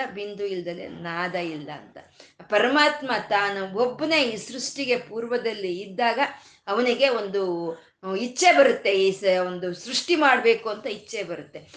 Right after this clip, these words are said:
ಅದೇ ಬಿಂದು ಅಂತ ಹೇಳೋದು. ಆ ಇಚ್ಛೆ ಮೊಟ್ಟ ಮೊದಲು ಶುರುವಾದಂತ ಒಂದು ಆ ಇಚ್ಛೆಯೇ ಅದೇ ಬಿಂದು ಅಂತ.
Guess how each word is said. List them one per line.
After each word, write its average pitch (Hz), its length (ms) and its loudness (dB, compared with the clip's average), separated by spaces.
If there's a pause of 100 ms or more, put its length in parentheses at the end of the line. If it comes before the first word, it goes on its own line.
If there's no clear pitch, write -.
(120)
ಅದೇ 247 260 8
ಬಿಂದು 247 640 -2
ಅಂತ 202 200 -2
ಹೇಳೋದು. 185 320 2
ಆ 185 160 4
ಇಚ್ಛೆ 196 340 4
ಮೊಟ್ಟ 220 320 -2
ಮೊದಲು 226 360 0
ಶುರುವಾದಂತ 214 760 -2 (140)
ಒಂದು 190 200 -4
ಆ 175 100 0
ಇಚ್ಛೆಯೇ 285 880 0
ಅದೇ 233 300 8
ಬಿಂದು 208 580 -2
ಅಂತ. 170 220 -12